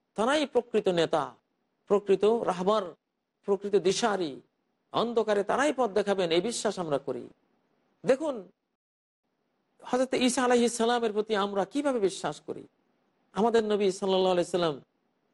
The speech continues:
মুহাম্মদুর রাসূলুল্লাহ সাল্লাল্লাহু আলাইহি সাল্লাম, তিনি তো গোটা মানব জাতির নবী।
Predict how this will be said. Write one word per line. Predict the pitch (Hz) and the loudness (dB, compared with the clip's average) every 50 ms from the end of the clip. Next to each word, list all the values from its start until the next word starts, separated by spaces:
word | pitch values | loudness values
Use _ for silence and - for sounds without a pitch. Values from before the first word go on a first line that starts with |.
| _ _ - | _ _ -6
মুহাম্মদুর | 170 202 - 269 262 240 233 214 214 202 | -6 -4 -2 -2 -2 0 2 2 2 2
রাসূলুল্লাহ | 202 190 - - 208 190 190 185 175 170 165 156 | 2 0 2 2 4 4 4 4 4 2 2 0
সাল্লাল্লাহু | 151 - 196 180 175 170 175 180 | -2 -4 -4 -2 0 2 2 2
আলাইহি | 170 160 151 165 | 2 2 0 0
সাল্লাম, | 175 165 156 175 | 0 -2 -2 0
তিনি | 220 302 392 392 | 0 2 2 2
তো | - 370 | 2 2
গোটা | 285 285 277 254 | 0 2 0 0
মানব | 220 214 214 214 196 160 | 0 2 2 0 0 2
জাতির | 165 185 175 - - 190 | 2 0 0 0 -2 -4
নবী। | 180 175 165 156 156 123 | -4 -4 -12 -12 -14 -18